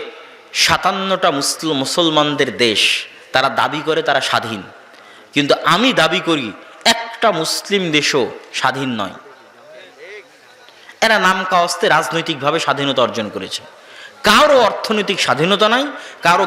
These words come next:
জ্ঞান বিজ্ঞানের স্বাধীনতা নাই। এই দুই স্বাধীনতার কারণে এরা সব নত, তথা প্রকৃত স্বাধীনতার স্বাদ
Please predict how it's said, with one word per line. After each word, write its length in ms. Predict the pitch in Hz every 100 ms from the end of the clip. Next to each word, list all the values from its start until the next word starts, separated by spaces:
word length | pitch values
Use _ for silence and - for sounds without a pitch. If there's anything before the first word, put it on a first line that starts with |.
| 147
জ্ঞান 240 | 196 190
বিজ্ঞানের 440 | 180 147 156 151
স্বাধীনতা 480 | 127 131 123 143 117
নাই। 120 | 90 85 - - - - - - - - - - -
এই 200 | 196 247
দুই 180 | 233 254
স্বাধীনতার 520 | - 190 190 240 226
কারণে 280 | 208 196 196
এরা 120 | 175
সব 200 | 170 180 143
নত, 260 | 131 123 110 - - - - - - - - - -
তথা 160 | - 165
প্রকৃত 400 | - 233 233 233
স্বাধীনতার 520 | 220 185 170 214 202
স্বাদ 240 | 170 170